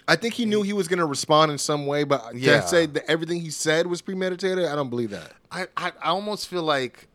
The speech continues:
Speaker 2: some of that stuff he has, I, I just feel like he had it ready in the tuck.
Speaker 1: Well, that's what I'm
Speaker 2: And,
Speaker 1: saying.
Speaker 2: and
Speaker 1: He's
Speaker 2: maybe,
Speaker 1: probably
Speaker 2: and,
Speaker 1: had
Speaker 2: but
Speaker 1: some thoughts already,
Speaker 2: the,
Speaker 1: you know what I mean,
Speaker 2: yeah,
Speaker 1: stored
Speaker 2: and, and,
Speaker 1: away.
Speaker 2: yeah,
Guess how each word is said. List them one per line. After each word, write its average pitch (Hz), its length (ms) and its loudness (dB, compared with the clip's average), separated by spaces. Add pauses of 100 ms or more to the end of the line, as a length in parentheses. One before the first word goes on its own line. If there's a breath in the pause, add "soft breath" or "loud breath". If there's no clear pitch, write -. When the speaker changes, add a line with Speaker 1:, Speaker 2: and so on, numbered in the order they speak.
Speaker 2:
some 147 360 -8
of 165 60 -6
that 160 180 -4
stuff - 600 -4
he 131 340 -10
has, 117 420 -4 (100)
I, 123 200 0
I 127 80 -4
just 120 220 -8
feel 127 100 -4
like 113 140 -2
he 110 200 -8
had 117 300 0
it 120 160 -2
ready 110 440 -2
in 101 100 -6
the 98 80 -10
tuck. 101 380 -2 (180)
Speaker 1:
Well, 175 120 2
that's 202 180 2
what 196 80 0
I'm 156 60 -4
Speaker 2:
And, 135 100 6
Speaker 1:
saying. 185 100 2
Speaker 2:
and - 100 2
Speaker 1:
He's 160 60 0
Speaker 2:
maybe, 160 160 8
Speaker 1:
probably 160 180 6
Speaker 2:
and, 170 80 6
Speaker 1:
had 165 80 6
Speaker 2:
but 156 80 10
Speaker 1:
some 143 160 4
thoughts 151 320 4
already, 135 480 0
Speaker 2:
the, 151 200 -8
Speaker 1:
you 151 140 2
know 143 120 2
what - 20 2
I 147 40 0
mean, 151 80 0
Speaker 2:
yeah, 156 80 4
Speaker 1:
stored 147 360 4
Speaker 2:
and, - 0 -
and, 127 80 4
Speaker 1:
away. 131 260 4
Speaker 2:
yeah, 202 120 6